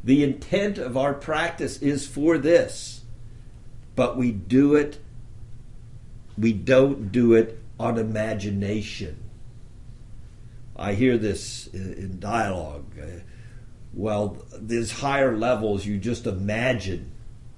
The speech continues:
what you are. No, if you don't know what you are, who you are, where you are, what you should be, what you will be, or what you even want to be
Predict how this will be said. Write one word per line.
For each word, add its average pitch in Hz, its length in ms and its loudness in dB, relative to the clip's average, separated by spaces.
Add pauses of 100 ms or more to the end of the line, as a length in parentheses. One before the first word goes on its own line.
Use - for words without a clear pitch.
(360)
what 104 280 0
you 104 240 4
are. 104 460 2 (480)
No, 151 520 2 (460)
if - 140 2
you 196 120 4
don't 196 220 8
know 190 140 6
what 160 300 2
you 151 180 2
are, 143 220 2
who 160 200 6
you 151 240 6
are, 131 200 8
where 143 280 6
you 135 260 4
are, 123 180 4
what 143 220 4
you 151 140 0
should 135 340 0
be, 110 400 2 (160)
what 143 260 4
you 135 140 10
will 143 320 6
be, 113 500 4 (500)
or 127 120 8
what 175 240 8
you 180 120 6
even 131 340 6
want 196 240 8
to 190 60 4
be 87 440 -2